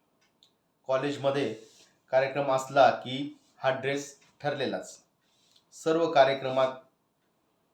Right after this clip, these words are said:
उपस्थिती पण ठरलेली. तो घातला की आपणही कोणीतरी बनू शकतो असं नेहमी वाटत राहायचं. पण कोणीतरी बनणं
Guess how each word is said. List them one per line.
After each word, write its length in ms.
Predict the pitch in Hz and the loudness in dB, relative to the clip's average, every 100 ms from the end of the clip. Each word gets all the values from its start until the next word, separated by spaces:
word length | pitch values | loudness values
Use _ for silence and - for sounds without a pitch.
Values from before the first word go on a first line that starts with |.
| _ _ _ _ _ _ | _ _ _ _ _ _
उपस्थिती 640 | 139 127 147 - 123 117 127 | -18 -8 -6 -6 -10 -10 -4
पण 220 | 139 135 | -2 -2
ठरलेली. 380 | 135 104 90 - _ _ _ _ _ _ _ _ _ _ _ | -4 -4 -6 -14 _ _ _ _ _ _ _ _ _ _ _
तो 100 | 131 | -14
घातला 600 | 120 117 123 143 117 - - _ _ _ _ _ _ _ _ _ _ | -8 -8 -2 2 2 0 -10 _ _ _ _ _ _ _ _ _ _
की 80 | 160 | -6
आपणही 500 | 131 131 160 170 160 | -4 -2 0 0 0
कोणीतरी 400 | 156 156 156 151 | -2 -2 0 0
बनू 240 | 139 160 | 2 0
शकतो 600 | 156 147 - 123 110 - _ - | 0 -2 -2 -4 -4 -8 _ -8
असं 400 | 120 - 135 139 - - | -8 -2 -2 -2 -8 -16
नेहमी 360 | 131 139 143 156 | -10 -6 -2 2
वाटत 340 | 143 123 117 | 4 4 2
राहायचं. 480 | 101 98 - - - - _ _ _ _ _ _ _ _ _ _ - | -2 -6 -10 -20 -20 -20 _ _ _ _ _ _ _ _ _ _ -4
पण 320 | 143 117 - - _ _ | -2 -2 -6 -18 _ _
कोणीतरी 460 | 139 147 143 143 143 | -8 -6 -4 -4 -2
बनणं 520 | 135 135 143 120 | 0 0 2 0